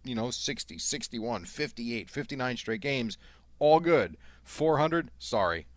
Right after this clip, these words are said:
You gotta do it. I, I need to see at least, for that to count, for, for real, it's gotta be at least a hundred and fifty-four games.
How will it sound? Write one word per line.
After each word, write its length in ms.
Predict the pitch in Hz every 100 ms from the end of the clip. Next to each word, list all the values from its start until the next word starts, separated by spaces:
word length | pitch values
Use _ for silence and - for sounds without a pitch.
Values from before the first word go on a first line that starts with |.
| 110
You 80 | 104
gotta 160 | 113
do 140 | 113 110
it. 240 | 110 117 - -
I, 120 | - 190
I 20 |
need 240 | 226 226
to 100 | -
see 420 | - - 143 127 -
at 240 | 113 110 120
least, 920 | 131 135 147 175 190 190 - - - - - - _
for 160 | - 123
that 240 | 135 139
to 80 | 131
count, 400 | - - 76 - -
for, 200 | - -
for 180 | - 175
real, 320 | 180 92 78 - - -
it's 200 | 127 -
gotta 240 | 135 135
be 120 | 139
at 100 | 143
least 420 | 135 147 170 -
a 40 | 113
hundred 180 | 120 107
and 100 | 95
fifty-four 420 | 104 95 92 80
games. 320 | - - -